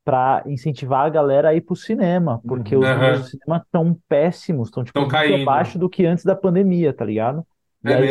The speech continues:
Speaker 1: ele
Speaker 3: mesmo?
Speaker 1: é o garoto propaganda chamando, fa-, fazendo fotinho do lado dos
Speaker 3: Aham.
Speaker 1: atores lá pra chamar a galera pra ir pro cinema.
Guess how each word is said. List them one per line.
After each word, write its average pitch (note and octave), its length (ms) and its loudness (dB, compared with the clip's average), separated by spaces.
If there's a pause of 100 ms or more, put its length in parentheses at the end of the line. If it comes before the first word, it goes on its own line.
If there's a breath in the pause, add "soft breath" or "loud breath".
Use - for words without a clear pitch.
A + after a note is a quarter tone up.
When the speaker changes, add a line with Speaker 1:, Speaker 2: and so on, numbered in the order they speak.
(160)
Speaker 1:
ele G3+ 100 -2
Speaker 3:
mesmo? - 20 4
Speaker 1:
é G#3+ 60 4
o G#3+ 100 2
garoto F3+ 460 2
propaganda D#3 800 0
chamando, E3+ 640 0
fa-, D3+ 220 0
fazendo D3+ 480 -2
fotinho D3+ 920 0
do A2 80 -4
lado B2 260 2
dos C3+ 140 2
Speaker 3:
Aham. C3 300 0
Speaker 1:
atores C3 560 -2
lá C3 180 0
pra E3+ 180 -2
chamar D#3+ 320 0
a F3+ 40 0
galera E3+ 480 2
pra G3 180 -2
ir G3 60 -4
pro G#3 120 -10
cinema. E3+ 520 -6